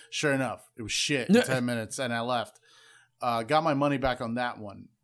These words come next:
Speaker 1: But the movie I didn't get my money back for was G I Joe Rise of Cobra.
Speaker 2: Oh, God.
Speaker 1: Because I kept telling people, "We should just fucking leave. Let's go see No Country for Old Men instead of this shit."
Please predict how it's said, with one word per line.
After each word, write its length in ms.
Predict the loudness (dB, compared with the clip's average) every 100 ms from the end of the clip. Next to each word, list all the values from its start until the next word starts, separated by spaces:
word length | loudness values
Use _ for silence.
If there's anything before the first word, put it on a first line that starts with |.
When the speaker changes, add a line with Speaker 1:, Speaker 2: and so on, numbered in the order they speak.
| -2
Speaker 1:
But 220 | -2 0
the 80 | -4
movie 400 | 0 0 0 0
I 80 |
didn't 380 | 0 -2 -2 -2
get 200 | 0 -2
my 140 | 0 0
money 240 | 0 -2
back 340 | -4 -6 -8
for 380 | -14 -16 -16 -18 _
was 260 | -8 -8 -6
G 200 | -4 -2
I 140 | -2
Joe 240 | -2 -4 -2
Rise 320 | -2 -2 -4
of 80 | -6
Cobra. 480 | -6 -4 -4 -6 -4
Speaker 2:
Oh, 180 | -4 -2
God. 440 | -2 -2 -2 -6 -14 _ _
Speaker 1:
Because 280 | -6 -2 0
I 100 | 0
kept 540 | -2 -2 0 0 -2 _ _
telling 340 | -4 -2 -2 -4
people, 300 | -6 -8 -8
"We 80 |
should 180 | -8 -10
just 260 | -8 -10 -4
fucking 400 | -6 -4 -10 -10
leave. 360 | -12 -12 -16 -10
Let's 220 | -8 -6
go 140 | -4
see 180 | -4 -4
No 160 | -4 -4
Country 320 | -4 -6 -6
for 160 | -6 -6
Old 140 | -4
Men 240 | -2 -2
instead 260 | -2 -6 -8
of 80 | -6
this 140 | -6
shit." 320 | -6 -10 -14